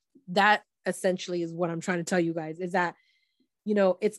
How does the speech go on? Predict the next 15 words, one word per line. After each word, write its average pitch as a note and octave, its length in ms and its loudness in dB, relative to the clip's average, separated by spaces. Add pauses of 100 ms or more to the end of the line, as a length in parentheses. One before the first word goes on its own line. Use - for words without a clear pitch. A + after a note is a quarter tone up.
all G#3+ 240 4
about F#3+ 460 2
empowerment. E3 720 -8 (180)
Um, E3+ 380 -6
it's F#3 140 -12
all G3 120 0
about F#3 480 0 (220)
inspiring, G#3+ 1040 0
empowering, F#3 680 -2
and F3+ 180 -8
educating F3 800 -6 (420)
our G3 220 2
community F3+ 800 -4 (340)
to F#3+ 120 -2
be, G3+ 640 -8